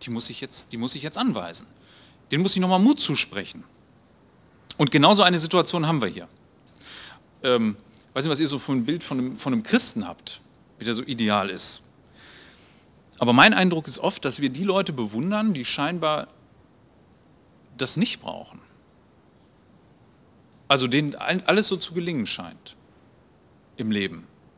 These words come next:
Das sind doch ganz oft vielleicht die Christen, wo wir sagen: „Mensch, das ist doch ein guter Christ.“ Also niemand gesteht sich ja gerne ein, dass er jetzt Trost und Stärkung braucht, dass er mit einer Situation überfordert ist,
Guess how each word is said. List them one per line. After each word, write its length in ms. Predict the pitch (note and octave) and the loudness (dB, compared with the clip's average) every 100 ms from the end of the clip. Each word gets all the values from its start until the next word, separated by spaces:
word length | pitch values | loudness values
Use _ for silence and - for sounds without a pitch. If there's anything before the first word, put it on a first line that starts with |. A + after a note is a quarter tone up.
| _ _ _ _ _ _ _ - _ - - - - | _ _ _ _ _ _ _ -20 _ -20 -20 -20 -2
Das 140 | C#3+ | 0
sind 80 | F#3 | 2
doch 100 | D3 | 4
ganz 220 | D#3+ G#3 | 2 2
oft 480 | - F3+ - - - _ - - - - | 0 -2 -6 -8 -10 _ -20 -18 -16 -6
vielleicht 280 | C#3 C3 - | 0 0 0
die 80 | E3+ | -4
Christen, 340 | - F#3 F3 | 0 0 0
wo 60 | D3 | -2
wir 80 | C#3 | 0
sagen: 180 | C3+ | 0
„Mensch, 200 | B2+ C3 | 0 -2
das 120 | C3 - | -2 -2
ist 80 | |
doch 60 | G3+ | -2
ein 80 | F3+ | -4
guter 200 | F#3 F3+ | -4 -8
Christ.“ 480 | - G2+ - - - _ _ _ _ _ _ _ _ _ _ _ _ _ _ _ _ _ _ - _ _ _ _ _ _ _ - | -6 -8 -6 -10 -14 _ _ _ _ _ _ _ _ _ _ _ _ _ _ _ _ _ _ -20 _ _ _ _ _ _ _ -6
Also 160 | A2+ | -2
niemand 280 | A#2 E3+ C#3 | 0 2 0
gesteht 280 | C#3 - C#3+ | -2 -6 -6
sich 120 | A#2 | -6
ja 80 | A#2+ | -8
gerne 200 | A#2+ A2 | -6 -4
ein, 140 | B2 | -4
dass 120 | C3 A#2+ | -4 -4
er 40 | |
jetzt 160 | G#2 - | -6 -6
Trost 240 | C#3+ - | -8 -8
und 100 | A2+ | -8
Stärkung 380 | - C#3 - G2+ | -4 -4 -4 -8
braucht, 360 | F2+ F2 - - - - - | -8 -12 -16 -20 -20 -20 -10
dass 120 | - | -4
er 60 | B2 | -2
mit 120 | A#2+ | 0
einer 100 | A#2 | -2
Situation 520 | G#2+ A2 G#2 - D3 | -4 -6 -4 -2 -2
überfordert 580 | A#2+ G2 - F#2+ F#2+ - | -2 -6 -6 -8 -10 -12
ist, 240 | - - | -8 -8